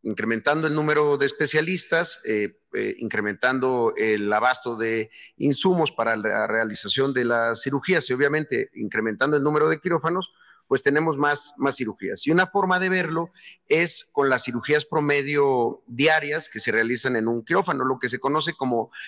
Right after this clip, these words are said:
la productividad de un quirófano, es decir, cuántas cirugías se realizan en un quirófano en un,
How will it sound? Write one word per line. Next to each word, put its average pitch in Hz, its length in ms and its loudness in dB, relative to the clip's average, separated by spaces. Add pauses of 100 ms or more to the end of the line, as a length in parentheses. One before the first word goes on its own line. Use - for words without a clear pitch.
la 139 300 4
productividad 135 800 2
de 139 80 0
un 135 100 0
quirófano, 117 440 0
es 139 60 -4
decir, 165 360 -2 (260)
cuántas 185 320 0
cirugías 156 340 -4
se 147 100 -2
realizan 151 560 -2
en 123 140 0
un 147 80 0
quirófano 175 580 -2 (300)
en 120 240 2
un, 143 340 2